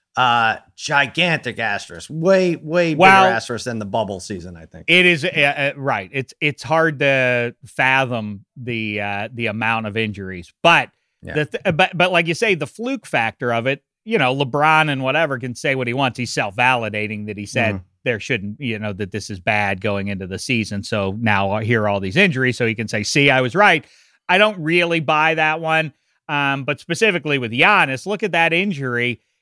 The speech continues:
Speaker 2: It, you, you, on one hand, you say, "What is going on? The apocalypse of injuries." On the other one, on the other hand, when you look at the Giannis injury, you think, "Th-, why doesn't that happen somewhere between seven
Speaker 1: Oh, yeah.
Speaker 2: and, and twenty-three times a game?"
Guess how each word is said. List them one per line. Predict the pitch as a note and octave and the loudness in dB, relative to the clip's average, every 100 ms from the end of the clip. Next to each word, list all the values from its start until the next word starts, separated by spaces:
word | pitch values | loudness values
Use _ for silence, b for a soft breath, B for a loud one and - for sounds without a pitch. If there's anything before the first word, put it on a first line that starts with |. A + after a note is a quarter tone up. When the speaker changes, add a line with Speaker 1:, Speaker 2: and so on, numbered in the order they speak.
| _ - | _ -2
Speaker 2:
It, | E3+ F3 F#3 | 2 2 2
you, | E3+ F3 | 0 0
you, | F3 E3+ | 0 0
on | F#3 E3+ | 2 0
one | G#3 G3+ | 2 2
hand, | F#3+ | 2
you | D#3 | 0
say, | C#3 - - | -6 -10 -16
"What | D4 D#4 | -2 2
is | D#4 A#3+ | 2 4
going | D#4 D4+ D4+ | 4 4 4
on? | D4 D#4 D4+ D4 C4 | 2 2 2 2 2
The | C4 | 0
apocalypse | B3+ - C4+ C4+ C4 C#4 G#3+ | 0 0 0 0 0 0 2
of | A#3+ | -2
injuries." | C#4+ A3+ A3 | -2 -2 0
On | A3 A3 | 0 4
the | B3 | 4
other | B3 A3+ | 4 2
one, | G#3 G#3 G#3+ | 2 2 2
on | G3+ G3 | 0 2
the | G#3+ | 2
other | A3 G3 | 2 4
hand, | F#3+ F3+ | 2 2
when | F3+ | -2
you | E3+ E3+ | -2 2
look | F#3 F#3 | 0 0
at | D#3+ | -2
the | E3 | 0
Giannis | E3 E3 E3 D3 | 2 2 2 -2
injury, | A3 A3 E3+ D#3+ | -2 0 0 2
you | D#3 | 0
think, | E3+ E3 C#3+ _ _ _ _ - | 2 2 0 _ _ _ _ -16
"Th-, | - | -8
why | E3 A3+ | 0 2
doesn't | F#4 C4+ | 2 0
that | C4 G#3 | 2 4
happen | F#3 F#3 E3+ D3+ | 4 2 0 -2
somewhere | E3 D#3 D3 C3+ | -2 0 -2 -4
between | C3+ C#3+ D3 C#3+ C3 | -6 -6 -2 -2 -2
seven | - - D3+ D3+ D3+ | -6 2 4 6 6
Speaker 1:
Oh, | A2+ | 6
yeah. | F#2+ F#2 C#3 | 4 2 2
Speaker 2:
and, | C#3 C3+ C#3 - | 2 2 -4 -4
and | C#3+ B2+ | -4 -4
twenty-three | E3 D3 C3+ C#3 C3 | -4 -4 -4 -4 -6
times | C3 B2+ A#2+ | -2 -2 0
a | A2+ | -4
game?" | G2+ A2 F#2+ D#2 | -4 -4 -4 -12